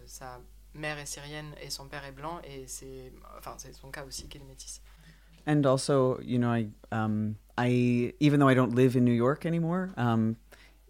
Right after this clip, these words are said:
Speaker 2: still, you know, most of, of my friends and loved ones are also,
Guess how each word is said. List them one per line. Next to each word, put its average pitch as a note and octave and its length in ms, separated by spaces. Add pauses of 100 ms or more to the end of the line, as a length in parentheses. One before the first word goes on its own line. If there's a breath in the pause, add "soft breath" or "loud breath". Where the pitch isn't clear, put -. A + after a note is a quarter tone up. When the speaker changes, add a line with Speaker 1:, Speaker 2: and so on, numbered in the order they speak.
(260)
Speaker 2:
still, C3+ 680
you B2 100
know, A#2+ 80
most C3 420
of, A#2 420
of G#2+ 320
my G#2 340 (120)
friends B2+ 340
and A#2+ 140
loved A#2+ 220
ones C#3 320
are A2+ 240
also, A2 640